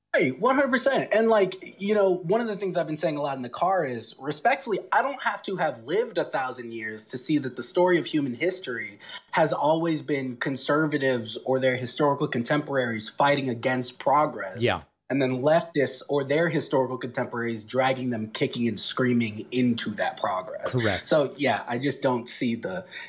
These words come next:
Speaker 1: yeah, it's just frustrating living in, in a red state right now. What can I say?
Speaker 2: John, what's the wackiest Uber driving situation you've experienced?
Speaker 1: Oh, <laughs> um, uh,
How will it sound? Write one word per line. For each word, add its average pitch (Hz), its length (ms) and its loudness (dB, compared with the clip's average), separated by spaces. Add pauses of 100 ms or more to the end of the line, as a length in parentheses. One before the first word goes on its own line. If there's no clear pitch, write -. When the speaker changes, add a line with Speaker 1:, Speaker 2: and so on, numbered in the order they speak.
Speaker 1:
yeah, 98 180 0
it's 95 120 -6
just 120 180 0
frustrating 123 500 2
living 110 200 -2
in, 101 340 -8
in 110 400 -6
a 104 200 -4
red 107 240 -2
state 107 280 -2
right 95 180 -6
now. 87 220 -4
What 92 100 -8
can - 120 -8
I - 20 -6
say? - 320 -6
Speaker 2:
John, 151 320 4
what's 147 240 2
the 175 100 2
wackiest 135 640 2
Uber 131 240 4
driving 107 400 0
situation 101 640 -4
you've 92 220 -6 (100)
experienced? 104 680 -2 (840)
Speaker 1:
Oh, 208 480 4
<laughs> 190 400 2
um, 170 280 2 (360)
uh, 208 360 4